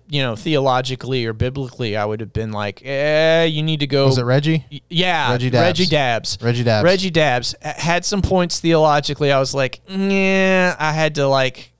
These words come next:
Speaker 1: kind of help us work through.
Speaker 2: Cringe a little bit.
Speaker 1: But, but in so much as he was a motivational speaker and in so much as he sh-, s-, shared his story, the dude was top shelf.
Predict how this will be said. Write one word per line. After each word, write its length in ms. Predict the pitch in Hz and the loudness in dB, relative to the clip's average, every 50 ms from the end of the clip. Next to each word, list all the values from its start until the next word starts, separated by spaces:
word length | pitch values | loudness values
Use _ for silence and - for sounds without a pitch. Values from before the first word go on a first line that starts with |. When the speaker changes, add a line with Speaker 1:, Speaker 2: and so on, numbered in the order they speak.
| _ _ _ | _ _ _
Speaker 1:
kind 220 | - 151 151 147 139 | -4 -2 0 0 0
of 240 | 135 120 - - - _ _ _ _ _ _ | 0 -2 -4 -12 -20 _ _ _ _ _ _
help 220 | 151 160 - - | -2 0 2 0
us 160 | 135 - - | 0 0 0
work 300 | 131 147 147 143 139 - | 0 0 0 0 0 -4
through. 460 | - - - 127 123 113 104 98 98 | -8 -8 -6 -6 -4 -4 -4 -4 -6
Speaker 2:
Cringe 320 | 104 - - 117 113 107 107 | -4 -2 -2 0 0 0 -2
a 60 | 107 | -4
little 160 | 104 104 104 | -6 -8 -6
bit. 80 | 101 107 | -2 2
Speaker 1:
But, 260 | 180 180 175 - 156 | 2 2 2 2 2
but 160 | 156 185 180 | 0 0 2
in 200 | 160 208 240 294 | 2 0 0 0
so 220 | 285 - - 262 240 | 0 0 2 2 2
much 340 | 214 202 202 202 - - | 4 4 2 2 0 -2
as 400 | - 170 170 170 170 170 156 - | 0 2 2 4 2 2 0 -2
he 240 | - - - 190 185 | -4 -4 -2 0 2
was 200 | 175 170 165 139 151 | 4 4 4 4 2
a 40 | |
motivational 760 | 135 135 131 131 156 160 156 165 160 151 - - 151 139 127 - | 2 2 2 2 2 2 0 0 0 0 0 -2 -2 -2 -2 -2
speaker 520 | - - - 175 175 - 190 190 196 196 | -4 -4 -2 -4 -2 0 0 0 0 0
and 180 | - - 151 143 | 0 0 0 0
in 120 | 151 165 | 0 0
so 140 | 160 - 170 | 0 0 0
much 260 | 156 151 151 147 - | 0 0 0 0 -2
as 120 | 139 120 - | -2 -4 -4
he 100 | - 156 | -4 -2
sh-, 220 | 143 - - - 165 - - _ _ | -2 -2 -2 -2 -2 -4 -4 _ _
s-, 240 | - - - - - - | -6 -4 -4 -4 -4 -4
shared 320 | - - - 147 151 160 147 | -6 -4 0 0 0 0 0
his 160 | 156 135 117 | 0 0 0
story, 580 | - - - - 139 135 156 170 185 190 185 - - - - - - _ | -2 -2 -2 -2 -2 0 0 0 0 -2 -4 -8 -16 -20 -20 -20 -20 _
the 180 | - 135 165 170 | -2 2 2 2
dude 380 | 151 151 190 220 233 233 208 | 2 2 2 2 2 2 2
was 280 | 180 156 151 143 - - | 2 2 2 2 0 -2
top 400 | - - - 156 156 156 160 - | -2 -2 0 2 2 2 2 0
shelf. 760 | - - - - 127 117 107 98 85 - - - - - - | -2 -4 -2 -2 0 0 -2 -2 -4 -6 -10 -12 -12 -14 -18